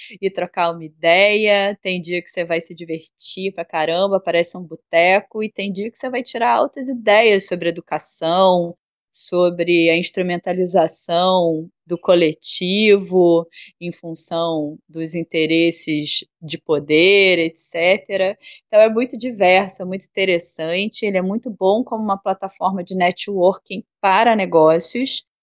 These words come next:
e pra conhecer pessoas incríveis, ter trocas incríveis. Agora, eu só dou um aviso.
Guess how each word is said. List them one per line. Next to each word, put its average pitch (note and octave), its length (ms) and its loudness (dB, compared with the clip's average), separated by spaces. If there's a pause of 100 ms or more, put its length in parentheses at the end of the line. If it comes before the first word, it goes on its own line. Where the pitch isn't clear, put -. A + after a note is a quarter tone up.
(200)
e A#3 80 -8
pra B3 140 -4
conhecer C4+ 460 -2
pessoas B3 440 -6
incríveis, A3 640 -6
ter G3+ 160 -8
trocas F#3 460 -4
incríveis. F#3 960 -2 (320)
Agora, F#3 460 0
eu F3 120 -8
só F3 240 -2 (200)
dou F#3+ 400 4
um A#3 40 0
aviso. E3+ 880 -4